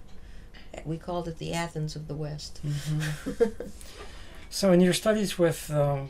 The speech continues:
Speaker 2: with Krennic, um, are there things that have kind of s-, stayed with you, musical values and stuff like that? Uh,
Speaker 1: Well, um, that you can take a piece of music and think about it.
Speaker 2: Mm-hmm.
Speaker 1: Um, that,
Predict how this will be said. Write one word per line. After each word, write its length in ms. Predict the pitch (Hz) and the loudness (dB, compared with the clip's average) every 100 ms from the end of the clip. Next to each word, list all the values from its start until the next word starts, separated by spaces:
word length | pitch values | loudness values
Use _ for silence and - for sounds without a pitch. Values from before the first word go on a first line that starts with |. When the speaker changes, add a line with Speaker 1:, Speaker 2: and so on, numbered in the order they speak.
| - | -6
Speaker 2:
with 180 | 147 - | -6 -2
Krennic, 440 | - 165 139 - - - - | 2 4 2 -2 -8 -10 -4
um, 360 | 151 151 143 - - | 0 2 0 -2 -4
are 80 | 147 | -2
there 120 | 156 | 0
things 380 | 147 185 185 - | 6 8 8 6
that 80 | 165 | 2
have 200 | 151 - | 2 0
kind 180 | 156 147 | 2 2
of 60 | |
s-, 160 | - - - - | 0 -8 -12 -8
stayed 400 | - 170 170 151 | 2 6 6 4
with 180 | 151 | 2
you, 100 | 170 | 2
musical 380 | 156 160 147 156 | 2 2 2 0
values 600 | 131 139 147 156 160 - | 0 2 2 2 -2 -4
and 80 | 151 | -6
stuff 280 | - 151 - | -4 -4 -2
like 220 | 156 143 | -4 0
that? 400 | 160 156 156 - - - - - - - - - - - - - - | 0 0 -2 -8 -10 -12 -12 -14 -14 -14 -14 -12 -6 -6 -6 -8 -8
Uh, 40 | 156 151 | -6 2
Speaker 1:
Well, 480 | 294 269 240 285 285 - - | 8 8 8 6 2 0 0
um, 680 | 226 214 208 208 202 196 185 - - - - - - - - | 0 2 2 4 2 0 -4 -8 -10 -6 -6 -6 -8 -12 -10
that 300 | 202 226 214 | 0 0 0
you 160 | 208 214 | -4 -4
can 320 | 208 202 196 | -2 0 0
take 220 | 214 208 | -2 -4
a 20 | |
piece 260 | 208 214 208 | -2 -2 -2
of 140 | 202 | -2
music 260 | 214 220 214 | -2 -2 -2
and 140 | 202 | -2
think 200 | 214 240 | -4 -6
about 300 | 302 214 151 | -4 -2 -4
it. 140 | 151 - | -6 -4
Speaker 2:
Mm-hmm. 580 | 151 143 147 147 135 | -2 0 2 0 -2
Speaker 1:
Um, 520 | - 180 180 175 170 - - | -4 0 2 0 -2 -6 -6
that, 280 | 185 185 | 0 0